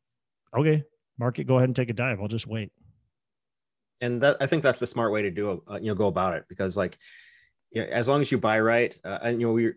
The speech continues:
Speaker 2: I was listening to you talk the other day, and, and you were saying that, uh, you know, by buying right, either you reduce the price or you,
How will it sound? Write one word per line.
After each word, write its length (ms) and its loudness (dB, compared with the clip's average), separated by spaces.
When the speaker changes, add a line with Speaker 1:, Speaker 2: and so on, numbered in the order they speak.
Speaker 2:
I 80 -6
was 140 -4
listening 220 -2
to 60 -2
you 80 -2
talk 300 -4
the 60 -2
other 160 -2
day, 160 -2
and, 100 -4
and 180 -10
you 80 -6
were 100 -2
saying 320 -4
that, 280 -4
uh, 300 -4
you 140 -6
know, 100 -4
by 180 2
buying 260 2
right, 240 0
either 240 -2
you 160 -4
reduce 320 -4
the 80 -6
price 500 -4
or 200 0
you, 340 -4